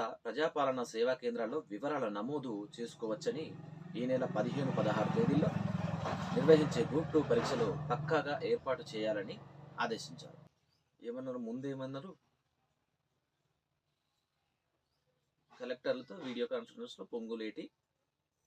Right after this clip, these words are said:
శ్రీనివాసరెడ్డి. నెలాఖరులో ఇందిరమ్మ ఇళ్ళ దరఖాస్తు, దరఖాస్తు పరిశీలన. నెలాఖరులో దరఖాస్తు పరిలిసి-, పరి-, పరిశీలన అంటే మరి ఇండ్లు వస్తాయా? సరే, వాటిని పక్కన పెడితే ఇంకేమంటున్నారు?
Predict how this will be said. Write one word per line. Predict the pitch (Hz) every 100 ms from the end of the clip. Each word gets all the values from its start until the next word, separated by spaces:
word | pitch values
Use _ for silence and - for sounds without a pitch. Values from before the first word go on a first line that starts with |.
| _
శ్రీనివాసరెడ్డి. | - 113 110 98 82 80 - _
నెలాఖరులో | 107 131 135 131 123 180
ఇందిరమ్మ | 131 120 117 113
ఇళ్ళ | 107
దరఖాస్తు, | 127 107 104 104 - 104 -
దరఖాస్తు | 107 101 107 -
పరిశీలన. | 151 - 95 - - - _ _ _ _ _ _ _ _ _ _ _ - _ _ _ -
నెలాఖరులో | 110 123 160 165 160 165 185 180 - _ _ _
దరఖాస్తు | 117 120 143 143 -
పరిలిసి-, | 123 101 92 -
పరి-, | - 101
పరిశీలన | 104 95 95 82 82 - _ _ _ _ _ 117
అంటే | 117 123
మరి | 110 113 110 92 80 _ _ -
ఇండ్లు | 113 139
వస్తాయా? | 110 - 160 104 - _ _ _ _ _ _ _ _ _
సరే, | - 101 - _ -
వాటిని | 98 -
పక్కన | - -
పెడితే | 92 - 165 - _ _ -
ఇంకేమంటున్నారు? | 120 123 135 131 127 123 120 120 117 113